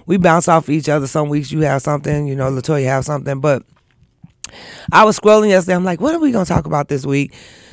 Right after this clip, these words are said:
Try to get it all laid out. I'm scrolling through, you know, the social media, and so it's in celebrity news.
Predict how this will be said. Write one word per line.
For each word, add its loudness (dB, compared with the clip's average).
Try 4
to 0
get 2
it 0
all 6
laid 2
out. 2
I'm 0
scrolling 0
through, 0
you -2
know, 0
the -8
social 0
media, 0
and 0
so 0
it's -4
in -2
celebrity 0
news. -6